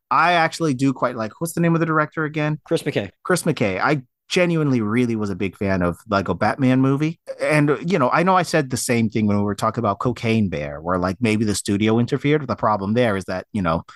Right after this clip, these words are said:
Speaker 1: I've seen that lady
Speaker 2: Elizabeth
Speaker 1: last
Speaker 2: Banks
Speaker 1: movie.
Speaker 2: doesn't get the same benefit of that.
Speaker 1: Yeah, not really. Uh, I've seen her other movie, and I was not very a,
Speaker 2: I,
Speaker 1: big
Speaker 2: I,
Speaker 1: a
Speaker 2: well,
Speaker 1: fan.
Speaker 2: I, I like Pitch Perfect too. Charlie's Angels, not so much.
Speaker 1: Yeah, so,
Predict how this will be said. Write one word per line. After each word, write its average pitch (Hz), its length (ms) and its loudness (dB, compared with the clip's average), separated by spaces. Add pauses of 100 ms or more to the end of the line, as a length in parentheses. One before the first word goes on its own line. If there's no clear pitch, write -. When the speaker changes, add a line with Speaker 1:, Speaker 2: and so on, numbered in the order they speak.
(220)
Speaker 1:
I've 110 140 -2
seen 120 280 2
that 110 200 0
lady 95 220 0
Speaker 2:
Elizabeth 90 340 2
Speaker 1:
last 190 280 4
Speaker 2:
Banks 185 220 0
Speaker 1:
movie. - 60 -8
Speaker 2:
doesn't 160 260 -2
get 147 120 -4
the 147 60 -6
same 135 180 -2
benefit 123 320 0
of 104 60 -4
that. 104 160 -6 (140)
Speaker 1:
Yeah, 208 160 2
not 208 260 2
really. 101 680 -4
Uh, 98 100 -4
I've 98 320 2
seen 147 200 2
her 123 180 4
other 98 200 0
movie, 85 360 -4
and 80 260 -4
I 90 60 -2
was 101 180 0
not 101 160 0
very 87 220 -2
a, 85 140 -6
Speaker 2:
I, 196 180 -10
Speaker 1:
big 202 120 0
Speaker 2:
I, - 20 0
Speaker 1:
a - 20 2
Speaker 2:
well, 233 100 4
Speaker 1:
fan. 220 240 4
Speaker 2:
I, 247 180 2
I 254 80 2
like 240 200 2
Pitch 226 160 -4
Perfect 190 300 -4
too. 170 360 -2
Charlie's 185 240 -2
Angels, 180 300 -4
not 156 140 -8
so 143 80 -6
much. 117 420 -8
Speaker 1:
Yeah, 104 240 2
so, 113 360 0